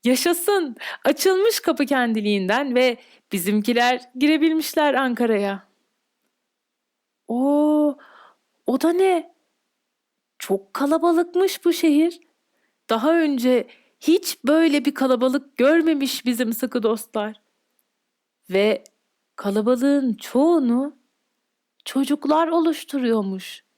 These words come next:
Şarkılar söyleyip dans eden çocuklar.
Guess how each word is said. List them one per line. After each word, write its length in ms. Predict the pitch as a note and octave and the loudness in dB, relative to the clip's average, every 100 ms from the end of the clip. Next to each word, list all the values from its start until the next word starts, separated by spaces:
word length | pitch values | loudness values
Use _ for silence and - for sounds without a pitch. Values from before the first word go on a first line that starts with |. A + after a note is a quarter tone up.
| _ _ _ _ _ _ _ _ _ _ | _ _ _ _ _ _ _ _ _ _
Şarkılar 720 | - A3 A#3+ B3 B3 B3+ C4+ | -6 -2 -2 -2 -2 0 0
söyleyip 680 | C#4 - A3+ A3+ G#3 G#3 G#3 _ _ _ _ | -2 0 0 2 0 -4 -8 _ _ _ _
dans 320 | B3+ D#4+ F4+ D4 | -2 0 0 -2
eden 320 | C4 D#4 F4+ | -2 -2 -2
çocuklar. 800 | - D4+ D4 - C4+ A#3+ A#3 | 0 0 -2 -2 -2 -2 -8